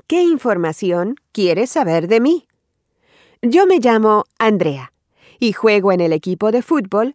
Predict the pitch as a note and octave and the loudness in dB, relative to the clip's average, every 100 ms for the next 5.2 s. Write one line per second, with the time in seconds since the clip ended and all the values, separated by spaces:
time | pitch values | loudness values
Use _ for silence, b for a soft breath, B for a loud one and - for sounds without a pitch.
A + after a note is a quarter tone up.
0 | _ - B3 A#3+ B3 A#3+ A#3 B3+ B3 B3 | _ -2 2 2 2 2 0 -2 -2 -2
1 | - _ _ _ _ _ _ _ A#3 G#3+ | -6 _ _ _ _ _ _ _ 0 0
2 | F3+ D#3+ D3+ C#3+ C#4 A4 - _ _ _ | 0 -2 -4 -4 -4 -4 -12 _ _ _
3 | _ b b b - G4+ G#4 G4+ A3+ - | _ b b b 0 2 4 2 0 2
4 | A#3+ A3+ G3 F#3 - F#3+ F3 G#3 G3+ F#3+ | 4 4 4 0 -2 -2 2 2 0 0
5 | G3 F3 | -2 -2